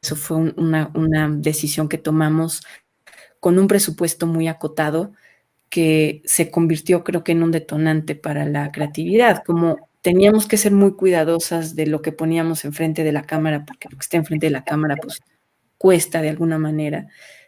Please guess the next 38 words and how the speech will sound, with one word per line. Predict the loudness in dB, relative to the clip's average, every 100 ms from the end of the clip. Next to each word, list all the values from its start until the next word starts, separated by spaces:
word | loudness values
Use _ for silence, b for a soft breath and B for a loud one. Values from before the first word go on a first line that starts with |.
| _
en, | -2 -2 -2
en, | -2 -2
en | 0 0 2 2
las | 0 0
locaciones, | 0 0 -2 2 4 6 4 0
en | -6
el | -2 0
arte, | 0 -2 -4
en, | -2
en | -4 -6 -6
los | -8 -8
actores. | -4 0 2 2 -2 B B B B B B _
Eso | 2 6 8
nos | 8 8
dio | 6
la | 8
idea | 6 6 6 4 0 -8
de | -2 0 2 0 -6 _ _
contar | -4 -4 2 2 2 -4 _ _ _
mucho | -2 0 -2 -2 -4 -4 -8 -8
con | -6
lo | -6
que | -8
está | -10 -4 -4
fuera | -6 -10 -8
del | -8 -10
cuadro, | -10 -10 -10 -20 B B B B B _
y | -10 -4
que | 0
eso | 0 2 0
era | 0 0
consecuente | -2 -4 -4 -2 -2 0 -2 -4
con | -2 -2
esta | -2 -4
sensación | -4 -6 -6 -6 -4 0 0
del | -2
viaje | -4 -6 -6 -6
a, | -6 -6 -10